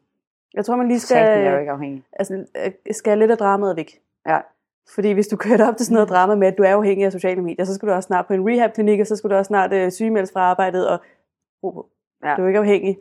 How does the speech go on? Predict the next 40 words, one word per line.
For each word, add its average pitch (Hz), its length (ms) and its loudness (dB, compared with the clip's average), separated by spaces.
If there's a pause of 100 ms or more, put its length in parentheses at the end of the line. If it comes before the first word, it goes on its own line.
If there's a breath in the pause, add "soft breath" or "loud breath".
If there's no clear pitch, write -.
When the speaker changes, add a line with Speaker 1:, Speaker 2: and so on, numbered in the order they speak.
(100)
Speaker 1:
Du 214 80 0
synes, 214 160 -4
det 226 60 -6
er 220 60 2
skide 214 260 2
rart 185 140 2
at 185 60 -2
låse 185 140 -4
din 185 120 -6
telefon 180 380 -2
op, 175 160 -4
fordi 185 160 -6
du 190 120 -2
har, 180 360 0
øh, 165 180 -6 (400 soft breath)
kodet 202 260 4
din 190 120 0
hjerne 175 240 0
til, 202 120 -2
at 185 120 2
hver 175 140 -2
gang 180 220 -8
du 180 40 -8
låser 180 180 -8
din 170 60 -6
telefon 180 360 -8
op, 277 120 -8
så 285 80 -10
sker 226 180 -8
der - 60 -8
noget 240 160 -6
rart. 359 220 -14 (640)
Fordi 226 180 -6
du 220 80 -4
får 233 120 2
nogle 233 140 0
gode 240 180 4
input, 233 340 -4
eller 190 240 0
du 202 140 -2